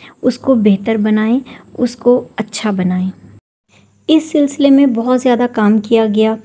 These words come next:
बहुत ज़्यादा असूल बनवाए गए और biologist ने भरपूर कोशिश की कि ख़ास तौर पर वो ये असूल बनवा सकें कि जब भी कोई factory या industry अपना waste निकलवाएगी तो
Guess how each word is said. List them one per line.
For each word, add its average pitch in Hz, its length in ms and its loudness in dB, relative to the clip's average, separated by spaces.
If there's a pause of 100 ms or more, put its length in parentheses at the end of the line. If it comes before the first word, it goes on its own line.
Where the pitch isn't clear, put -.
(340)
बहुत 269 320 0
ज़्यादा 240 360 0 (140)
असूल 240 360 0
बनवाए 226 440 2
गए 220 260 -2 (440)
और 277 120 4
biologist 226 640 0
ने 254 160 4
भरपूर 262 580 0
कोशिश 247 440 -2
की 226 280 -2 (440)
कि 262 180 4
ख़ास 269 380 -2
तौर 262 120 2
पर 254 200 2
वो 240 140 2
ये 220 260 2
असूल 269 280 -2
बनवा 208 340 2
सकें 214 400 -4
कि 233 120 -4
जब 214 260 -4
भी 262 140 2
कोई 285 220 2
factory 226 520 -4 (160)
या 269 100 0 (120)
industry 214 560 0 (400)
अपना 285 280 2 (220)
waste 269 380 2
निकलवाएगी 208 680 0 (320)
तो 277 100 4